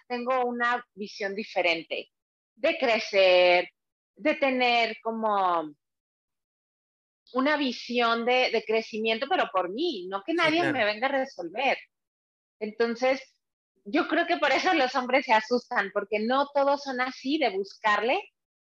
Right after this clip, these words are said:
Speaker 1: y se asustan cuando una mujer es así, segura, independiente, capaz.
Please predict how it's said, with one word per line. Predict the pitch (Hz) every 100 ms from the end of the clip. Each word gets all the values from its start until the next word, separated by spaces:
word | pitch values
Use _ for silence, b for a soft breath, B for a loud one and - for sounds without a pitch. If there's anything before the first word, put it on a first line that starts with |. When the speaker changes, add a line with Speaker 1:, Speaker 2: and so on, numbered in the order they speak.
| _ _
Speaker 1:
y | 220 226
se | 247
asustan | 247 269 254 285
cuando | 285 247 214
una | 220 247
mujer | 240 - 214
es | 202 208
así, | 202 - 180
segura, | - 170 190 208 202 190
independiente, | 190 175 - 165 165 196 190 - 175 -
capaz. | 156 - 180 175